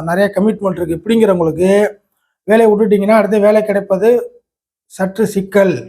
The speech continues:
அந்த விஷயத்தையும் சொல்லி வைக்கிறேன். ஏன்னா அடுத்து புதன் கிட்டத்தட்ட ஏப்ரல் மாசத்துக்கு பிறகு எட்டுல தான் இருக்கும்,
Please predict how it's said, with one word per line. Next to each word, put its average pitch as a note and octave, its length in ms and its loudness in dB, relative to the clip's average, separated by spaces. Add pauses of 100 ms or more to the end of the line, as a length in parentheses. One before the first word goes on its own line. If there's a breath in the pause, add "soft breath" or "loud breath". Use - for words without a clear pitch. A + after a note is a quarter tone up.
(580)
அந்த D#3+ 80 -10
விஷயத்தையும் F#3+ 400 -4
சொல்லி F#3 140 4
வைக்கிறேன். F3 320 0 (440 loud breath)
ஏன்னா F#3 180 -2
அடுத்து G3 300 2 (100)
புதன் G#3 300 2
கிட்டத்தட்ட G3 380 0
ஏப்ரல் G3 360 0
மாசத்துக்கு F3 400 -6
பிறகு F#3+ 340 2 (500 loud breath)
எட்டுல G3+ 300 0
தான் G#3+ 140 4
இருக்கும், A3 280 -2